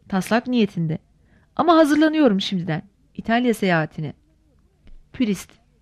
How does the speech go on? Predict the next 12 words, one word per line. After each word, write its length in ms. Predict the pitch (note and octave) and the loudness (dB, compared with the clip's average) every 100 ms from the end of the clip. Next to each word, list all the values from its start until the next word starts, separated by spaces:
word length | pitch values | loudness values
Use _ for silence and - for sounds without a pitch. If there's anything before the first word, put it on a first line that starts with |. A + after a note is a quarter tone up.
| _ _ _ - | _ _ _ -2
"Ah, 240 | A#3 A#3+ _ _ _ _ - | -2 -2 _ _ _ _ -2
buraya 260 | F#4+ D#4 | 0 0
nasıl 280 | D4 C#4 A3+ | -2 -4 -4
düştüm? 380 | G3 - G3+ B3 _ _ _ _ _ | -4 -4 -6 -8 _ _ _ _ _
Burası 360 | A#3 A#3 B3 F#3 | 0 0 0 -4
dilsel 400 | F#3+ - B3+ C#4+ | -4 0 0 0
bir 120 | D4 | -2
felaketmiş. 840 | C#4 C4+ B3+ - A3+ - - - - _ _ _ _ _ | -2 -2 -2 -2 -8 -8 -10 -12 -14 _ _ _ _ _
Ve 140 | C#4 A3 | -2 -2
bütün 260 | A3+ F4 | -2 -4
cadı 220 | D#4 C#4+ D4 | 0 0 0
güruhundan 720 | A#3 G#3+ G#3 F#3+ F3 A3+ | 2 2 0 0 -2 -4